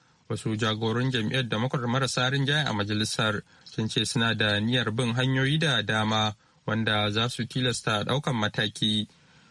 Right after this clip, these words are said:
Shugaban marasa rinjaye na Majalisar Dattawa Chuck Schumer ya cire bin wani tsari na dakatar da duk wani ɗan majalisa da ya nemi adawa da matakin.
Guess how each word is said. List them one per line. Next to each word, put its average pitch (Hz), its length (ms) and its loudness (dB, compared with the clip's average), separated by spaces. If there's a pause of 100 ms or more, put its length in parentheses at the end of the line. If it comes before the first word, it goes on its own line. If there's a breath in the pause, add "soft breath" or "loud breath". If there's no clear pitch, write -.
Shugaban 123 400 0
marasa 180 440 2
rinjaye 175 340 2
na 170 80 0
Majalisar 160 420 0
Dattawa 131 420 0
Chuck 170 220 -2
Schumer 113 500 0 (380 loud breath)
ya 107 160 0
cire 107 260 0
bin 113 180 -2
wani 120 300 0
tsari 131 360 0
na 127 240 2
dakatar 135 460 0
da 139 180 2
duk 135 200 -4
wani 147 300 2
ɗan 143 160 0
majalisa 147 580 2
da 117 100 -2
ya 135 120 2
nemi 139 420 2
adawa 135 460 0
da 113 100 -2
matakin. 110 800 -2